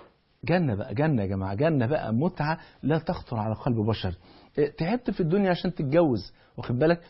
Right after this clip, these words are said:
واتجوزت و-، و-، و-، وحصل مشاكل ومش عارف إيه،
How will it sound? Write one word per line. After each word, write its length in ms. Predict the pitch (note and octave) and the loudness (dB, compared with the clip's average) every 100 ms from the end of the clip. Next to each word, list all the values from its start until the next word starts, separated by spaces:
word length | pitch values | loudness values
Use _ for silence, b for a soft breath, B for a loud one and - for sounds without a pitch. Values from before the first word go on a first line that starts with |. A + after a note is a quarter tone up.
| b b | b b
واتجوزت 720 | C#3+ F3 F#3 F#3 G3 - - | 0 4 6 6 6 0 -6
و-، 40 | C#3 | -4
و-، 840 | D3 D3 D#3+ D#3+ D#3+ D#3 D3+ D3 | -2 -2 0 0 2 2 2 2
و-، 500 | D3 D3 C#3+ D3 C#3 | 2 0 2 2 0
وحصل 380 | C3 - F#3 D#3 | 0 0 0 0
مشاكل 480 | C#3 B2+ E3 D#3+ C#3+ | -2 0 2 2 0
ومش 240 | C3+ C3+ | 0 0
عارف 140 | A2+ A#2+ | -4 0
إيه، 220 | D#3 | 2